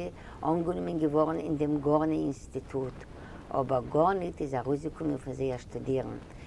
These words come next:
מאקס האט זיך געפילט קראנק, אנגעהויבן צו טרינקען. א יאר שפעטער האט ער אים ארויסגעטריבן פון דעם אינסטיטוט. ענליכס איז געשען מיט אלעקסאנדער. ער האט פארלוירן, דעם חשק צו לערנען, צו לעבן.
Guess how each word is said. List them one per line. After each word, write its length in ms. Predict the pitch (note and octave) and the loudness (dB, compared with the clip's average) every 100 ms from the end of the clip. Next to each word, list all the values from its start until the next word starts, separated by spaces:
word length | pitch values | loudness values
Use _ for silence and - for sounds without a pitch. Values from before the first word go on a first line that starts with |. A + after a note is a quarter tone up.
| - - - | -16 -8 2
מאקס 320 | E3+ G3+ - | 4 4 2
האט 80 | D#3 | 0
זיך 140 | D3 | 2
געפילט 460 | D3 C3+ F#3 E3 - | 0 0 -2 -2 -4
קראנק, 500 | - C#3+ D#3+ F3 F3+ - - - - | -6 -2 -2 -2 -6 -10 -14 -8 0
אנגעהויבן 600 | F3 E3+ D3 D3+ D3+ D3 | 2 4 4 6 4 2
צו 180 | - C3+ | -2 -6
טרינקען. 680 | - D#3 F3 D#3 - D#3+ D#3+ F3 - - - | 0 0 0 -4 -4 -2 -2 -4 -12 -14 -8
א 100 | - | -2
יאר 240 | D3+ G3 G3 | 6 8 6
שפעטער 480 | - G3 G3+ G3 | 4 4 4 4
האט 160 | F3 - | 0 0
ער 60 | E3+ | 0
אים 120 | E3 | 2
ארויסגעטריבן 720 | D3 E3+ F3 - - E3 D#3+ | 2 2 0 -6 -4 -2 -2
פון 220 | D3 E3 | -2 0
דעם 160 | D3+ D3+ | 2 4
אינסטיטוט. 680 | D3+ - - C#3 D3+ C3+ - - - - - - - - - - | 4 0 -6 -2 0 0 -4 -16 -16 -16 -14 -14 -14 -14 -6 6
ענליכס 560 | G#3 A#3 A3+ G#3+ G3+ | 8 8 6 2 0
איז 80 | F3 D#3 | -4 -4
געשען 280 | D#3 F#3 | -2 -2
מיט 180 | F#3 D#3+ | -2 -2
אלעקסאנדער. 680 | E3 D#3 - D3+ D3+ D3 C3 C3 C3+ - - - | 0 0 -2 0 2 4 2 0 -6 -10 -16 -4
ער 120 | C#3+ | 2
האט 140 | D3+ - | 2 2
פארלוירן, 520 | C#3+ C#3 E3 E3 D3+ | 0 4 4 4 2
דעם 140 | C#3 | -2
חשק 380 | B2+ C#3+ D3+ D3 | -2 -4 -4 -6
צו 180 | - B2 | -8 -6
לערנען, 560 | B2 C3 D3 D3 C#3 C3+ | -2 -2 0 0 0 -2
צו 160 | - B2+ | -6 -4
לעבן. 340 | B2 B2 B2 | -2 -2 -4